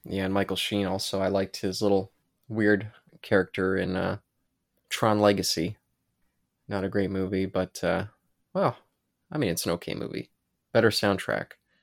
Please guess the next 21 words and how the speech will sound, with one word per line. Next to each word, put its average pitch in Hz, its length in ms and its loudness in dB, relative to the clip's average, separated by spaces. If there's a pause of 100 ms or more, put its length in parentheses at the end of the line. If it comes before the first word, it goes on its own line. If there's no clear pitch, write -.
(340)
than, - 260 -8
uh, - 220 -6 (760)
a 98 40 -4
movie, 90 380 -4 (440)
but - 160 -10 (3250)
I 117 60 4
saw 147 200 10
that 135 100 10
Jer-, 123 300 6 (160)
Derek 117 240 8
Jacobi 110 400 8
played 104 220 4
the 107 60 -4
king 98 480 2 (800)
in 85 180 0
the, 87 180 6
uh, 85 60 6
Cinderella, 98 680 8
the 82 120 -2
new, 90 260 2
uh, 87 240 4